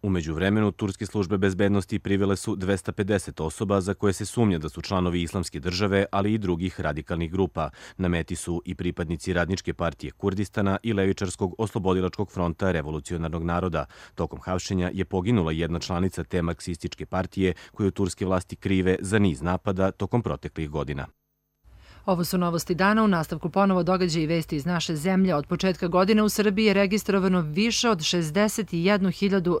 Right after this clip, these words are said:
Speaker 2: iregularnih migranata. Procenjuje se da dnevno više od hiljadu njih pokušava da uđe u Srbiju,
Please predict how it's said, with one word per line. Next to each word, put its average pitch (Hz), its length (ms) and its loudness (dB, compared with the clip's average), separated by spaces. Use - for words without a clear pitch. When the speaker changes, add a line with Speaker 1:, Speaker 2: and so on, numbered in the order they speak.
Speaker 2:
iregularnih 190 760 2
migranata. 175 640 0
Procenjuje 185 440 2
se 190 140 0
da 151 280 2
dnevno 190 400 4
više 165 280 0
od 147 100 -2
hiljadu 220 360 0
njih 190 240 4
pokušava 190 600 2
da 151 100 0
uđe 151 220 -2
u 139 40 -2
Srbiju, 202 500 2